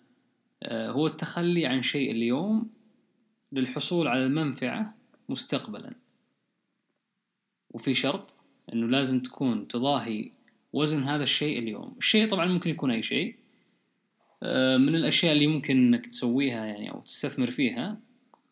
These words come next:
آه، اللي هو الوقت أو الجهد أو المال أو الصحة أو العلاقات أو أي شيء ثاني يعني. آه، فبالمقابل راح تاخذ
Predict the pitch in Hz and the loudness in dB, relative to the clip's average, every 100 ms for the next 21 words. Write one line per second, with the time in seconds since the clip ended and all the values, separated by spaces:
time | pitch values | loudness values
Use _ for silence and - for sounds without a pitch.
0 | _ _ _ - - 135 139 139 139 139 | _ _ _ -8 -2 2 4 4 4 2
1 | 147 170 160 143 143 - - _ _ _ | 2 2 4 2 0 -12 -14 _ _ _
2 | _ _ _ _ _ _ _ - 143 120 | _ _ _ _ _ _ _ -6 0 2
3 | 113 110 139 127 - - 233 - 131 123 | 2 0 -2 -4 -14 -20 -20 -6 2 2
4 | 117 117 135 135 139 - - - - 139 | 4 2 2 2 0 -2 -8 -8 -6 -6
5 | - - 131 113 - 107 - 143 143 - | -6 -2 0 -2 -4 -8 0 2 0 -4
6 | - _ _ _ _ 247 220 226 226 190 | -20 _ _ _ _ -2 0 2 2 4
7 | 170 180 - - 117 104 - - - - | 2 0 -2 -4 -4 -4 -12 -16 -18 -20
8 | _ _ _ _ _ _ _ _ _ _ | _ _ _ _ _ _ _ _ _ _
9 | _ _ - - 127 123 120 113 - 165 | _ _ -8 -2 0 0 0 -2 0 0
10 | 165 180 196 196 214 208 190 156 214 202 | 4 2 6 10 10 8 4 6 4 4
11 | 180 - 196 - 175 | 2 4 2 2 -2